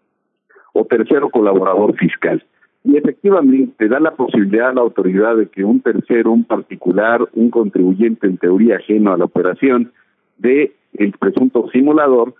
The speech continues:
pueda enviarle un correo no a su buzón tributario,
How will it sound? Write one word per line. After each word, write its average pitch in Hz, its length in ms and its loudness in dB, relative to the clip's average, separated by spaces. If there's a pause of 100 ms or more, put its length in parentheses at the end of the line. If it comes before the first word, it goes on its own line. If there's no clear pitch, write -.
(320)
pueda 160 300 2
enviarle 139 600 2
un 131 140 2
correo 127 500 2
no 160 240 2
a 165 80 0
su 123 100 -2
buzón 127 320 0
tributario, 117 760 0